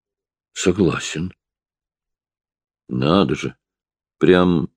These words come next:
расцеловать тебе хочется", сказал Лин. "Не надо. Вы ведь говорили, что от вас можно заразиться", напомнил Нельсон. Шел тридцать второй розыгрыш Кубка Боба Хоупа,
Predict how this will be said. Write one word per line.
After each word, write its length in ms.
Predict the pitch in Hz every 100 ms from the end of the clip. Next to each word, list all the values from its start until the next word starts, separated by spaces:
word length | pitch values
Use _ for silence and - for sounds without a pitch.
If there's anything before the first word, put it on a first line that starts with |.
| _
расцеловать 880 | - 101 - - 101 101 98 78 -
тебе 260 | - - 62
хочется", 600 | - 62 - - - - _ _ _
сказал 600 | - - 58 - 67 69
Лин. 400 | 62 62 67 55 - _ _ _ _ _ _ _ _
"Не 200 | 185 90
надо. 360 | 95 58 71 - _ _ _ _ _ - -
Вы 220 | 76 92
ведь 180 | 82 76
говорили, 380 | 82 80 92 95
что 200 | - 78
от 120 | 80
вас 200 | 87 -
можно 480 | 82 76 87 85 -
заразиться", 760 | 87 90 87 71 87 - 110 - _ _ _ _ _ -
напомнил 760 | 69 67 71 73 73 76 -
Нельсон. 500 | 78 67 53 - - - _ _ _ _ _ _ _ _ _ _ _ _ _ _ _ _ -
Шел 220 | - 220 220
тридцать 420 | 180 202 - 190
второй 360 | - 135 143
розыгрыш 580 | 113 120 107 101 101 98
Кубка 460 | - 147 160 - 147
Боба 400 | 107 117 107 110
Хоупа, 640 | - 107 104 98 107 95